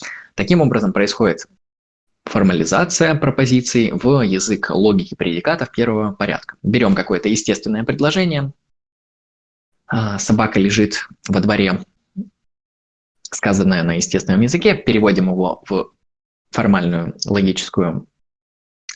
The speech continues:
структуру, то есть в логику предикатов, то есть, э, X там будет и так далее. Я не буду это формально описывать.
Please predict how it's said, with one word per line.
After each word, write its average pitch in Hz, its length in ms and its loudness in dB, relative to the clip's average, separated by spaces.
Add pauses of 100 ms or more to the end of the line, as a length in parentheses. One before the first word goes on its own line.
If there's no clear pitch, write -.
структуру, 139 640 2
то - 120 -6
есть 196 140 -2
в - 20 0
логику 202 440 2
предикатов, - 640 -2
то - 100 -6
есть, - 260 -8
э, - 60 -4 (180)
X 170 380 -2
там 104 240 -4
будет 92 240 -4
и - 20 -20
так 90 180 -4
далее. 143 240 -4
Я 98 60 0
не 98 80 2
буду 101 220 -2
это - 160 -4
формально 104 400 0
описывать. 151 480 0